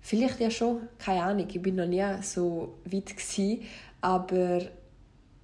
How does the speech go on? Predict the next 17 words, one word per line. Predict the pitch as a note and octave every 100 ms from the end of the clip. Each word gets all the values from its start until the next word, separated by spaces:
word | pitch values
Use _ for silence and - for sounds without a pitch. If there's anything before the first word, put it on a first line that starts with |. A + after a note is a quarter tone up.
| -
das | G3 G3
ist | F#3+ -
so | F#3+ F3+
der | F3 F3
Gedanke, | F3 F3 F3+ F3+
den | F3
ich | F3
jetzt | F3+ - -
habe | F#3+ F#3+
und | E3+ F3+
der, | F3
muss | F3 F3
ich | F3
sagen, | E3 D#3+ E3+
beruhigt | D#3+ F#3+ F#3+ -
mich | E3 D#3+
sehr. | G3 F3+ F3